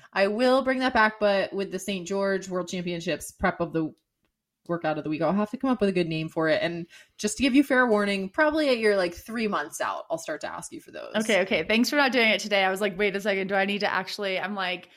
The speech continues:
Speaker 2: I could, I could come up. I've had some fun workouts lately. You know, they're mostly indoors. And, um, I mean, I think in this week's episode, we talked about, is it,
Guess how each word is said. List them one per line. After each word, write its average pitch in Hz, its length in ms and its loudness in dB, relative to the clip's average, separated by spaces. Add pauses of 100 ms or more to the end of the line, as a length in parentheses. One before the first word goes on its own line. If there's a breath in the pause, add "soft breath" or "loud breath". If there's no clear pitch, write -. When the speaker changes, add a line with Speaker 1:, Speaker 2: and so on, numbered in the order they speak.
(300 soft breath)
Speaker 2:
I 269 80 -2
could, 269 200 -4 (120)
I 427 340 4
could 240 160 -4
come 262 180 0
up. 202 160 2
I've - 60 2
had 622 400 4
some 440 180 -4
fun 214 360 0
workouts 190 500 -2
lately. 190 340 -6
You 214 140 -4
know, 208 120 0
they're 247 120 -2
mostly 254 640 0 (580 loud breath)
indoors. 214 1040 2
And, 190 520 2 (300)
um, 175 680 0 (140)
I 202 80 -4
mean, 196 140 -2
I 190 40 -2
think 196 160 -6
in 190 80 -4
this 185 240 -4
week's 190 240 -8
episode, 190 380 -4
we 185 100 -8
talked 180 320 -4 (180)
about, 170 640 0 (420)
is 196 120 -4
it, - 140 -6